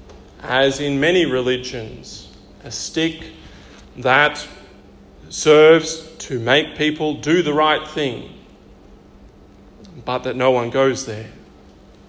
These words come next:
That is false. There are others who go one step further, who believe in the existence of, of hell, but pretend that it's only mass murderers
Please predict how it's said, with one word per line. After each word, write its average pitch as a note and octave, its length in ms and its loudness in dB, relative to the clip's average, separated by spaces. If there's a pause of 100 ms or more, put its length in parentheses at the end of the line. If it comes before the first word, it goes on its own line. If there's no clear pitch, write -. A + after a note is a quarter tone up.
(120)
That A2+ 120 -10
is A2 140 -10
false. - 720 -4 (300)
There D#3+ 120 6
are F3 60 10
others F#3+ 300 6
who F#3+ 140 -2
go F3+ 260 4
one F3+ 240 2
step F#3 240 -2
further, E3 680 2 (1900)
who G#3+ 100 2
believe F#3 360 6
in G#3 120 6
the F3 80 4
existence E3 800 -2
of, C3+ 200 -2
of - 160 0
hell, G3 500 6 (360)
but G3 200 2
pretend G3 920 2
that E3+ 460 0
it's D#3+ 200 -2
only F3 340 2
mass D#3 300 -2
murderers D3 960 -2